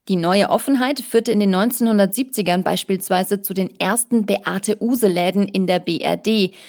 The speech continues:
sowie Sexmessen in der B R D und der D D R. Die Pharmaindustrie nutzte die Kommerzialisierung von Sexualität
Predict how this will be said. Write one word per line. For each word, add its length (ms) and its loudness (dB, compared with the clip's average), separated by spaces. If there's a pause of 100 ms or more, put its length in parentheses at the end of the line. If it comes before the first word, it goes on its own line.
(220)
sowie 540 2
Sexmessen 840 0
in 180 -2
der 100 -2
B 180 -8
R 120 -4
D 440 -2
und 320 2
der 120 -2
D 160 -4
D 120 -6
R. 300 -4 (1120)
Die 160 -2
Pharmaindustrie 1120 0
nutzte 480 0
die 140 -4
Kommerzialisierung 1120 0
von 180 -2
Sexualität 840 -2